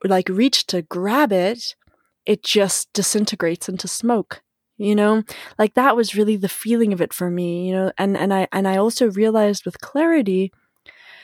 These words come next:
that I can spend my life, I have choices. I'm a huge proponent of choice. And I have choices. And I have the choice to continue,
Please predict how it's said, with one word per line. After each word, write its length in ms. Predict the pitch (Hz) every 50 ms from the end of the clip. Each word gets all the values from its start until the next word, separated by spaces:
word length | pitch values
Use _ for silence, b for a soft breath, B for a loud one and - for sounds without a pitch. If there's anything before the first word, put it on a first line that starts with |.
| B B -
that 100 | 208 214
I 80 | 208
can 180 | 202 - 202 196
spend 380 | - - - - 214 233 247
my 160 | 262 269 269 247
life, 300 | 220 190 185 190 - -
I 80 | 196
have 160 | 208 196 -
choices. 600 | - - 247 269 294 277 - 185 175 170 170 - - -
I'm 340 | 180 202 208 214 214 196 - -
a 120 | - 131 185
huge 720 | 170 - - - 196 190 185 180 175 170 - - - - _ _ _
proponent 600 | - 185 175 - 180 180 175 180 175 170 175 -
of 300 | - - 170 170 175 -
choice. 560 | - - - - - - 165 - - - - - _ _ _ _ _ _ _ _ _ _ _ _ _ - - -
And 100 | 196 196
I 100 | 190 185
have 140 | 180 175
choices. 600 | - - - 196 196 180 - 180 175 180 - - B B B B B B B B B B
And 120 | - 202 196
I 60 | 196
have 200 | 190 196 185 -
the 100 | - 190
choice 600 | - - - - 202 208 208 214 - - - -
to 680 | - - - - 202 196 196 196 190 190 190 185 185 180 b b b b b _ _ -
continue, 800 | - 202 202 - - 220 226 233 240 247 254 262 262 262 262